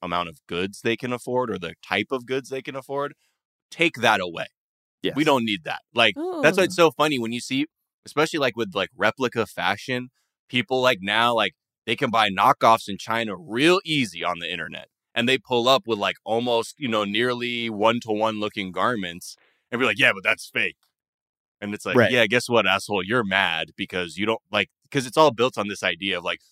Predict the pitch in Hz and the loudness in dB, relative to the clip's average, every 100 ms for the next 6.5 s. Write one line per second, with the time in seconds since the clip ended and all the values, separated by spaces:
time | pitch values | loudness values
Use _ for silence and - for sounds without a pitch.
0 | _ 147 147 208 240 - 226 220 185 190 | _ -4 2 6 6 4 -2 0 0 2
1 | 190 147 147 - 127 - - 113 90 - | 2 4 2 4 2 2 0 -6 -6 -8
2 | 101 117 98 85 117 80 _ - - _ | -4 -2 -2 -4 -6 -6 _ -20 -20 _
3 | - 135 190 - 139 123 117 101 113 107 | 0 2 2 6 6 6 2 -6 -4 -4
4 | 82 82 80 90 - 80 _ - - 104 | -4 -8 -8 -12 -10 -12 _ -8 -4 -2
5 | 95 123 165 135 - 98 85 - _ _ | 0 0 2 0 -2 -10 -10 -16 _ _
6 | _ 101 92 - | _ -2 -2 0